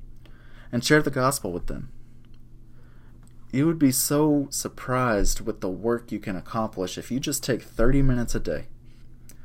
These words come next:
Instead of watching T V, instead of taking a nap, whatever it may be, we have time.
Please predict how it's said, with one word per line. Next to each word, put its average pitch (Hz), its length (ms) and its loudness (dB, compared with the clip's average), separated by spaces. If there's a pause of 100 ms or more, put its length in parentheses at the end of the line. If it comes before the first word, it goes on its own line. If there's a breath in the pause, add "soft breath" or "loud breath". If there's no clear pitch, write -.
(200 soft breath)
Instead 110 300 0
of 107 80 -4
watching 113 320 4
T 110 240 -2
V, 98 380 -2 (840 loud breath)
instead - 220 -2
of 110 100 0
taking 120 300 0
a 110 60 2
nap, 104 400 2 (680)
whatever 151 520 4
it 143 80 4
may 127 180 2
be, 113 320 0 (1500 soft breath)
we 131 120 0
have 139 280 0
time. 123 420 -4